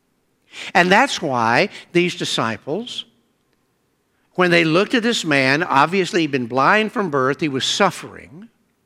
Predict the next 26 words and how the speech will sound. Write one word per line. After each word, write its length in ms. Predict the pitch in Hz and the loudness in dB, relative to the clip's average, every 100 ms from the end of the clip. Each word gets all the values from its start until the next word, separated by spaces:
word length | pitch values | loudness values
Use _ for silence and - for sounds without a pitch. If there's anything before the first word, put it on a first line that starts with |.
| _ _ _ _ _ _ _ _ _ - | _ _ _ _ _ _ _ _ _ -8
So 180 | - 208 | 0 4
what 180 | 214 262 | 4 4
did 140 | 269 | 4
they 160 | 247 226 | 4 4
think 320 | - 254 214 | 4 2 2
theologically? 720 | 220 202 202 202 170 165 160 | 2 4 4 2 0 0 0
Well, 200 | 143 131 - - _ _ | 2 0 -4 -20 _ _
obviously 880 | 156 202 320 294 196 156 - 165 180 | 4 6 4 2 2 0 0 0 2
this 380 | 170 180 254 - | 4 4 2 0
man 680 | 170 143 139 180 247 240 - _ - | 2 4 4 2 0 -6 -12 _ -4
or 240 | 185 185 | 0 2
his 120 | 170 | 0
parents, 840 | - - 226 208 139 196 - - - _ _ _ _ _ _ | -2 2 4 4 2 -2 -6 -8 -10 _ _ _ _ _ _
somebody 1080 | - - 240 415 440 131 98 113 135 208 - _ _ _ _ | -6 4 4 4 2 2 0 0 -2 -2 -6 _ _ _ _
has 260 | - 185 180 | 2 4 4
sinned 480 | - - 285 277 190 | 0 2 2 2 0
grievously, 1200 | 151 180 302 330 349 - - 131 95 101 190 - _ _ _ _ - | 0 2 4 2 2 -2 -4 -8 -10 -8 -8 -8 _ _ _ _ -2
or 200 | 185 180 | 0 4
else 340 | 185 214 208 - | 4 4 2 -2
this 160 | 208 | -2
calamity 840 | - 190 180 247 302 180 147 170 208 - | 0 2 4 4 4 2 2 0 -4 -12
would 200 | - 208 | -2 0
not 220 | 160 135 135 | 2 2 4
have 180 | 170 | 2
befallen 580 | 214 208 269 302 302 180 | 0 -2 -2 -2 0 -2
him. 340 | 127 143 92 | -2 -4 -4